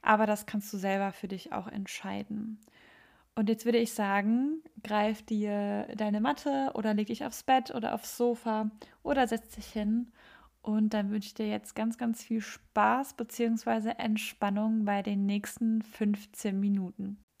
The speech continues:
Setze oder lege dich so hin, dass du die nächsten Minuten gemütlich verbringen kannst.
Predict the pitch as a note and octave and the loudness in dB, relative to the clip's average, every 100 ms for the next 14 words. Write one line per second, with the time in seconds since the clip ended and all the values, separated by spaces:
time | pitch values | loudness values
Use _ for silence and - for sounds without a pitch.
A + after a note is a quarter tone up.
0 | _ - A3 G#3+ G#3+ C4 B3 B3 G3+ G3 | _ -4 0 0 2 0 2 2 0 0
1 | G3 G3 F#3+ F#3+ G3+ G#3+ A3+ A3 F#3+ - | 2 2 0 2 4 4 4 2 -2 -4
2 | - A#3 A#3 G3 G#3 A3 A#3 A#3 G#3+ G3 | 0 4 4 4 6 8 8 6 4 -2
3 | - - G3+ F#3+ F#3+ F#3+ G3 A3 A#3 - | -6 -4 -2 -2 -2 2 4 4 2 2
4 | A3+ A3+ A3 G#3 G3 G3+ - G#3 G#3 G3+ | 6 8 6 6 6 4 2 4 6 4
5 | F3+ F#3+ F#3+ - F#3+ F#3 - - - G3+ | 4 2 0 -2 -4 -4 -8 -16 -8 -6
6 | G3+ F#3 F#3 F#3 - F#3+ G#3+ - - | -4 -4 -4 -6 -8 -10 -10 -14 -20